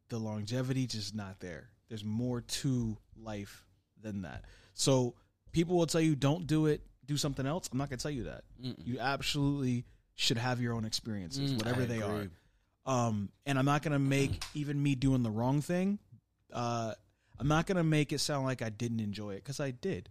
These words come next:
Speaker 2: Mm-hmm.
Speaker 1: But I'm also clear it wasn't sustainable. It wasn't effective for my longer term goals, and I hurt some people in the process. Okay, I don't enjoy those parts of it.
Speaker 2: Right.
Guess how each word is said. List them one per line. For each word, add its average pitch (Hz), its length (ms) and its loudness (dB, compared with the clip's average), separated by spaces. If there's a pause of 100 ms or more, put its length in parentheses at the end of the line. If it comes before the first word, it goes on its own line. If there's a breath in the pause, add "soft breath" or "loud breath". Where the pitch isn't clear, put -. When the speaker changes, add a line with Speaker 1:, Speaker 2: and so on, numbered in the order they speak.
Speaker 2:
Mm-hmm. 190 200 -2 (160)
Speaker 1:
But 139 140 6
I'm 139 120 6
also 151 240 4
clear 151 320 2
it 123 80 0
wasn't 117 260 0
sustainable. 135 680 -2 (480)
It 123 120 0
wasn't 117 540 0
effective 135 640 -4
for 127 120 -4
my 101 160 -4 (280)
longer 117 380 -2
term 113 240 0
goals, 143 420 -4 (300 soft breath)
and 127 160 -2
I 156 80 0
hurt 139 280 -4
some 120 140 -4
people 110 240 -4
in 98 60 -4
the 92 80 -6
process. - 640 -8 (280)
Okay, 120 300 -4 (420 soft breath)
I 131 80 2
don't 175 200 6
enjoy 147 280 8
those 123 300 2
parts - 340 -8
of 73 100 -12
it. - 180 -14
Speaker 2:
Right. 151 280 4